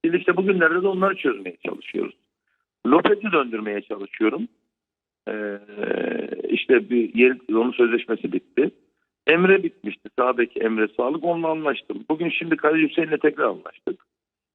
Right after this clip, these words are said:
Yani bir yüzde seksen, yüzde doksan tamam. Ee, bir iki tane olursa böyle, e, yani bir iki tane oyuncu var. İşte Ömer, İlhan gibi oyuncular, oyuncu var. İkisi var zaten. Bunlar da olduğu zaman, e, ben, e,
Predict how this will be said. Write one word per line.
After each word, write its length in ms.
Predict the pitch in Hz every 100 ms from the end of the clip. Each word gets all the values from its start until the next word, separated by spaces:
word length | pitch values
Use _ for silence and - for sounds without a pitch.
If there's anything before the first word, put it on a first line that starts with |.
| _ _ _
Yani 240 | 175 196 185
bir 60 |
yüzde 260 | 381 254 -
seksen, 340 | - 180 -
yüzde 340 | - 170 339 -
doksan 360 | 302 - 185
tamam. 340 | 180 160 95 - _ _ _ _ _ 123
Ee, 200 | 120 123
bir 120 | 165
iki 200 | 190 220
tane 260 | 175 147 139
olursa 580 | 151 190 - - - - _ _ _ _ -
böyle, 340 | 104 101 147 196 _ _ _ _ _ _
e, 60 | 101 98
yani 300 | 113 113 107
bir 100 | 143
iki 140 | 139 -
tane 200 | 143 131
oyuncu 360 | 131 127 135
var. 100 | 92
İşte 140 | - -
Ömer, 240 | 110 113
İlhan 460 | 107 107 107 113 107
gibi 160 | 98
oyuncular, 440 | 101 98 - 104 92 -
oyuncu 400 | 107 104 104 92
var. 100 | 82
İkisi 320 | - - 127
var 160 | 87 78
zaten. 340 | 80 - - - _ _ _ _ _ _ _ _
Bunlar 340 | 147 165 196 175
da 60 |
olduğu 340 | 170 175 185 147
zaman, 300 | 147 196 - _ -
e, 320 | 127 131 131
ben, 200 | 180 202 - _ _ _ _ _ _ _ _ _ 58
e, 340 | 55 50 -